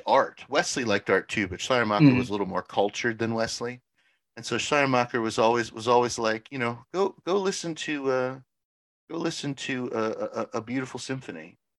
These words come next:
Speaker 1: and tell me that what you're feeling is just a feeling." Like, like,
Speaker 2: Right.
Speaker 1: no, I mean, it's, i-, i-, it's the sum product of human endeavor and, and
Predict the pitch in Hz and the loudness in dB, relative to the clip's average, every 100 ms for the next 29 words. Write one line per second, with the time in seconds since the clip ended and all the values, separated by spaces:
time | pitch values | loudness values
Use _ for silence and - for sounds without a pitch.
0 | _ _ _ _ 113 113 135 131 131 117 | _ _ _ _ -14 -4 0 0 0 -2
1 | 110 101 101 113 110 107 - 127 127 107 | 0 0 0 -4 -2 -6 -4 -4 -2 -2
2 | 98 98 - 110 - 98 - 120 92 - | -4 -6 -2 -2 -2 -6 -6 -8 -10 -14
3 | - 107 107 95 - 107 101 - 147 180 | -18 -2 0 0 -2 0 2 0 0 -2
4 | 92 95 - 98 98 98 101 - - _ | -4 -8 -10 -10 -10 -8 -8 -10 -12 _
5 | _ _ _ _ 107 101 104 101 107 - | _ _ _ _ -10 -8 -6 -6 -8 -8
6 | 104 101 - 139 131 120 117 120 123 101 | -8 -6 -2 -2 -2 -2 4 4 4 2
7 | 101 - 123 117 107 101 92 92 107 98 | -4 -6 -10 -6 -6 -6 0 2 2 0
8 | 92 90 92 90 87 90 98 92 | -2 -6 -8 -10 -12 -10 -10 -10